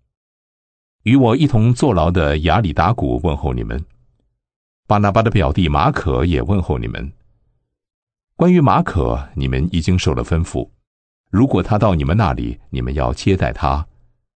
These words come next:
称为犹士都的耶稣也问候你们。在受过割礼的人中，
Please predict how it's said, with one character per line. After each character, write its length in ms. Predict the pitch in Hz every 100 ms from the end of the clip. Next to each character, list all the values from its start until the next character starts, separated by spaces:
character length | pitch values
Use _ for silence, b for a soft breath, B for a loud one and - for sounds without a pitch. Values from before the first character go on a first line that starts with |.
| _ _ _ _ _ _ _ -
称 220 | - 143
为 240 | 113 120
犹 200 | 113 98
士 220 | 131 -
都 140 | 147 190
的 80 | 123
耶 180 | 78
稣 400 | 82 - 120 120 117
也 120 | 71 67
问 200 | 95 80
候 180 | 78
你 120 | 62 57
们。 240 | 60 85 - _ _ _ _ _ _ _ _ -
在 260 | 113 101
受 300 | 104 - 185
过 260 | 123 117 107
割 220 | - 170
礼 140 | 139
的 120 | 71 69
人 180 | 60
中， 360 | 73 95 92